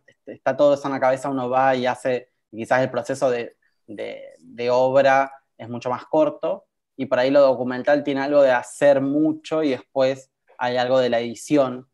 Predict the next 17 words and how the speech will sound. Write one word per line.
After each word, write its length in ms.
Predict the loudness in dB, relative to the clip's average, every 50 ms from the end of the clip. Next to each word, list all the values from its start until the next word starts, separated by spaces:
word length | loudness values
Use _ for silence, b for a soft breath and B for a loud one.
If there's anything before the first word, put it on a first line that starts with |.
| _ _ _ _ _
eh, 420 | -18 -16 -16 -16 -16 -18 -20 -18 -12
también 260 | -10 -10 -8 -8 -8 -8
im-, 200 | -8 -10 -12 _ _ _ -20 -20 _ _ _ _ _ _ _
que, 260 | -16 -16 -16 -16 _ _ _
que 240 | -16 -16 -16 -16 _ _
cobra 320 | -4 -2 -2 -2 -2 -6
un 100 | -8 -12
sentido 480 | -12 -14 -14 -12 -10 -10 -8 -6 -6 -6
más 280 | -6 -8 -10 -10 -10 -12
importante. 840 | -14 -10 -10 -12 -8 -6 -8 -6 -6 -8 -12 -12 -14 -16 -16 -16 _ _ _ _ _ _ _ _ _ -10
Eh, 220 | -6 -6 -6 -6 -4 -6
esto 180 | -4 -2 0 2
que 60 | 2
decís, 240 | 2 2 0 0 0
bueno, 180 | 2 0 0 0
empecé 280 | 0 -2 -2 0 0
haciendo 520 | -2 -2 0 -2 0 2 2 2 2 0